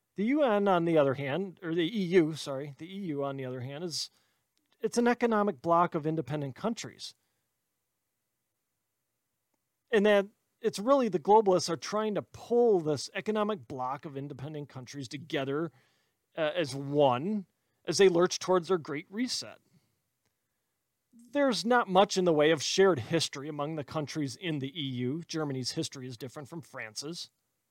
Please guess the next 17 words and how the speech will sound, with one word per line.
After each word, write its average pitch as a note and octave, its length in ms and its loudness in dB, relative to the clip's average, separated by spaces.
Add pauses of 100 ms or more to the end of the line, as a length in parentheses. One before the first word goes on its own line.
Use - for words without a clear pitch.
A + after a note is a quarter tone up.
(1700)
The G#3+ 100 4
languages A3 520 2
are A#2 120 -10
different. - 380 -14 (440)
Yeah, G#3 240 2
they F#3+ 100 0
speak - 340 -4
English C#3 380 -4
across C3+ 320 -6
the B2 60 -12
continent, A#2+ 600 -12
but A#2+ 200 -12 (760)
the G3 240 -6
home F#3+ 200 2
languages C3+ 520 -2
are C#3+ 120 0
different. C3+ 500 -10